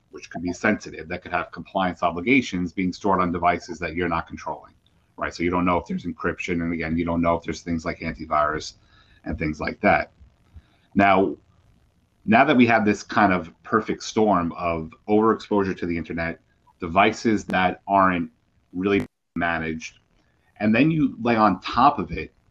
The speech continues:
the fear and uncertainty of the situation that, that's really resonating with, with individuals.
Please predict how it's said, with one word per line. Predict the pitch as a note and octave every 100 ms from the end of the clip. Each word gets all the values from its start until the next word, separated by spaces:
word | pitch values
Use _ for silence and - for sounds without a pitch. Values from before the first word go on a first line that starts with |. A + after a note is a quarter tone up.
| _ - -
the | F#2
fear | - - A#2+ B2+
and | B2 G2+
uncertainty | F#2 F2 - B2+ B2+ G2 F#2+
of | F2+
the | F2
situation | G2+ F2+ F2+ G2+ B2 - E2+ D#2+
that, | E2 E2+ E2
that's | F2+ E2+
really | G#2+ A2+
resonating | F2+ F2+ A#2 G#2 F#2 E2+ E2 D#2+ D#2+ _ _ _ _ _
with, | F#2+ F2+ - _ -
with | F2 -
individuals. | A2+ G2 F2+ B2+ G2+ D2+ - -